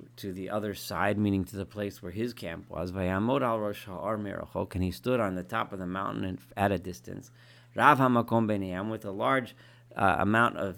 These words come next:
of space, a distance between them, so that he can communicate, but be far enough that Saul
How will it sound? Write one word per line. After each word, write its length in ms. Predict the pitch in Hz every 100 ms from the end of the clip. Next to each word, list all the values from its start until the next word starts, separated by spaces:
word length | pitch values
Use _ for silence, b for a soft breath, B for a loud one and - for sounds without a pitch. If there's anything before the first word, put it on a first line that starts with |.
| -
of 220 | 92 92 92
space, 540 | - - 123 107 -
a 80 | 85
distance 420 | 123 123 113 95
between 480 | - 101 - 160 147
them, 240 | 123 110 B B B
so 180 | - 110
that 300 | 110 110 -
he 140 | 110
can 180 | 107 110
communicate, 880 | - 110 147 175 - 127 120 - 107
but 240 | 113 104 - B -
be 120 | 113
far 360 | 107 120 143 135
enough 320 | 117 113 -
that 260 | 104 107 -
Saul 400 | - 120 113